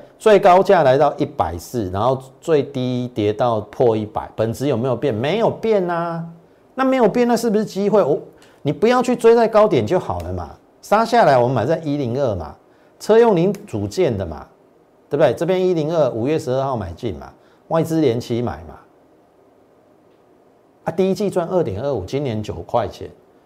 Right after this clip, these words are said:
跌到一百块，本益比十一倍，你觉得风险有多大？你听懂意思吗？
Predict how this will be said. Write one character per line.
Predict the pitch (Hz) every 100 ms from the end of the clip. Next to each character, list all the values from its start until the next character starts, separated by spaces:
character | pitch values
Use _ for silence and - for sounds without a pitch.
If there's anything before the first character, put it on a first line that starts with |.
| _ _ _ _ _ -
跌 | 131
到 | 165 180
一 |
百 | 165 104
块， | 147
本 | - 101
益 | 139
比 | 117 82
十 | 90 95
一 | 104
倍， | 107 87 - _ -
你 | 104
觉 | 113
得 | 120
风 | 123 123
险 | 113 85
有 |
多 | 71 76
大？ | 87 90 - _ _ _ _ _ _ _ _ _ _ _ _ _ _
你 | 117 131
听 | 196
懂 | 139
意 | 147
思 | 147
吗？ | 131